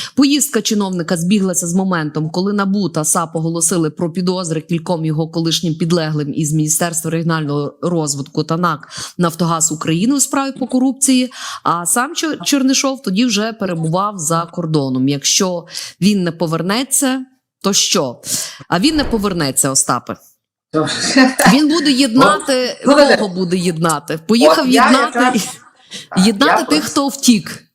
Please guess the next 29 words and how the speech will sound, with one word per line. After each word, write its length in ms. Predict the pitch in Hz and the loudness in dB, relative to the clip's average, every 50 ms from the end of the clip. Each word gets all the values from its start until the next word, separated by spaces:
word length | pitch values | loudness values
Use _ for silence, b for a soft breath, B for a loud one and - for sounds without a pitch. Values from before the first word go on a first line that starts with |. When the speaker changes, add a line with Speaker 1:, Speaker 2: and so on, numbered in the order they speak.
| _ _ | _ _
Speaker 1:
і, 400 | - 214 233 262 269 285 262 - - | 2 4 4 4 4 2 0 -2 -4
е, 120 | 190 196 | -4 -2
Speaker 2:
От 140 | 180 - - | -2 -2 0
Speaker 1:
уникнув 480 | 208 202 214 226 240 233 240 220 196 - | 2 2 2 0 0 0 -2 -2 -2 -4
покарання. 640 | 190 175 - 185 170 165 156 147 143 139 131 123 131 - _ _ _ _ _ _ _ _ | -4 -4 -2 -2 -2 -2 -2 -4 -4 -4 -4 -4 -6 -10 _ _ _ _ _ _ _ _
Speaker 2:
Про 160 | 127 127 135 | -8 -6 -6
це 540 | 135 - - - 202 214 226 226 226 233 - - | -6 -6 -4 -2 0 2 2 0 0 -2 -4 -6
і 140 | 170 160 151 151 147 143 143 143 139 135 139 | -6 -4 -2 -2 -2 -2 -2 -2 -2 0 0
я 320 | 151 160 165 165 151 147 | 2 2 2 2 0 0
якраз 400 | 135 131 - - 151 147 143 - | -2 -4 -2 -2 -2 0 2 2
і 60 | 170 | 0
тут. 100 | 170 175 | 0 0
Розумієте, 440 | 170 165 185 226 277 330 320 - 240 | -4 -2 0 0 0 0 -2 -2 -4
це 180 | - - 247 262 | -2 -2 -2 -2
все 180 | 262 - 240 | -2 -2 -2
на 80 | 233 220 | -2 -2
поверхні. 680 | 220 226 220 226 220 202 180 - - - 269 - - - | -2 -2 2 4 6 6 4 2 -2 -6 -10 -10 -10 -10
Взагалі-то 960 | 135 139 185 190 202 233 247 269 311 320 320 - - 214 190 175 170 - - | -2 0 2 2 4 2 2 2 0 -2 -2 -2 -2 0 2 2 2 0 2
Оруелл, 640 | - 226 247 269 294 285 233 196 165 139 127 117 - - _ _ _ _ _ _ _ _ _ _ _ | 4 6 8 8 6 6 4 2 0 -2 -2 -4 -8 -12 _ _ _ _ _ _ _ _ _ _ _
який 340 | 127 127 - - 214 226 220 | -14 -12 -12 -6 -6 -6 -2
написав 640 | 208 190 185 185 185 180 - 202 202 208 196 190 - | -2 -4 -4 -4 -6 -6 -2 0 2 2 2 0 -4
тисяча 360 | 190 190 185 - - - 180 | -6 -6 -6 -6 -8 -10 -10
дев'ятсот 420 | 165 170 165 170 - 196 170 175 | -8 -8 -8 -8 -6 -6 -6 -6
вісімдесят 520 | 175 170 - 180 175 170 - - 170 170 - | -6 -6 -6 -6 -6 -6 -4 -4 -4 -4 -4
чотири 400 | 175 170 - 226 247 262 269 233 | -8 -6 -2 0 0 2 2 2
антиутопію, 800 | 202 - - - 160 151 143 - - 113 98 - - _ - - - - - - - | 0 -2 -4 -6 -8 -8 -8 -10 -10 -10 -10 -10 -10 _ -12 -12 -12 -12 -16 -16 -12
він 160 | 151 180 214 | -10 -8 -6
взагалі, 400 | 220 226 233 233 240 247 240 233 | -2 2 2 4 4 2 2 0
коли 500 | 226 - 196 196 202 208 202 185 - B | -2 -2 0 0 2 2 2 0 -2 B